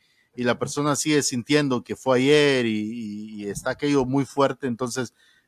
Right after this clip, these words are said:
El psicólogo, los psicólogos lo llaman que ya ahí se convierte en una patología y requiere un acompañamiento y una atención de,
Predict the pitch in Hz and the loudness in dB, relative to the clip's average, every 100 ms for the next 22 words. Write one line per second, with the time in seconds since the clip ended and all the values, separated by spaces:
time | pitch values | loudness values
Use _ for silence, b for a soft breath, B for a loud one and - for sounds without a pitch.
0 | - 127 175 127 - 123 160 190 156 147 | -6 -4 -4 -6 -6 -2 0 0 0 0
1 | 127 143 175 170 160 139 143 143 143 131 | 0 -2 2 4 4 4 2 2 0 -2
2 | 127 127 135 127 - 123 113 113 123 120 | 0 0 0 -2 -4 -6 -4 0 0 0
3 | 123 123 120 127 117 135 127 165 143 131 | -4 -2 -2 -4 -4 -4 -2 0 0 -2
4 | b b b - 131 120 143 143 135 131 | b b b -8 -6 -4 2 4 4 4
5 | 127 120 120 139 139 139 - 127 123 120 | 4 2 0 0 0 0 0 -2 0 0
6 | 123 143 156 156 - 139 135 139 127 127 | 0 2 2 0 0 2 2 2 0 -2
7 | 113 - 135 131 120 113 107 101 | -4 -2 0 0 0 0 0 -2